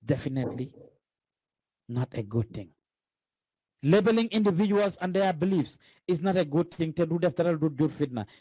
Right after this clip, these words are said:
Te Olof Njaay nag daf koy wax, def fitna du em si ba-, boppi borom, ah. Fitna du em si boppi borom.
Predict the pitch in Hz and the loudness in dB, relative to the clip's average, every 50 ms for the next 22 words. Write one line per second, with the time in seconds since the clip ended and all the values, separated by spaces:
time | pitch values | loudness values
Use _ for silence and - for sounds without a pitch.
0 | _ - 175 - 180 202 202 180 175 196 190 185 190 190 175 156 160 117 - 180 | _ -4 -2 2 4 4 4 2 2 0 2 2 2 0 0 -2 -2 0 2 2
1 | 196 208 202 196 175 160 143 - - 143 113 117 123 131 165 185 170 143 117 143 | 2 2 2 0 0 -2 -4 -4 -4 -6 -4 -4 -4 -2 -2 -2 -2 -2 -2 -4
2 | 160 165 165 151 147 - _ - 139 151 143 - 135 123 123 135 127 113 101 117 | -2 2 2 2 0 0 _ -2 0 0 0 0 -2 0 0 0 0 0 0 0
3 | 147 196 262 _ _ _ _ _ _ _ _ _ _ _ _ _ _ _ _ _ | 0 0 0 _ _ _ _ _ _ _ _ _ _ _ _ _ _ _ _ _
4 | _ _ _ _ _ - _ _ - 127 113 117 123 127 170 - 170 156 131 - | _ _ _ _ _ -20 _ _ -6 -4 0 0 2 2 2 2 2 -2 0 0
5 | 147 139 127 127 - - 104 92 104 98 98 98 | 0 2 2 2 2 0 -4 -4 -4 -6 -6 -10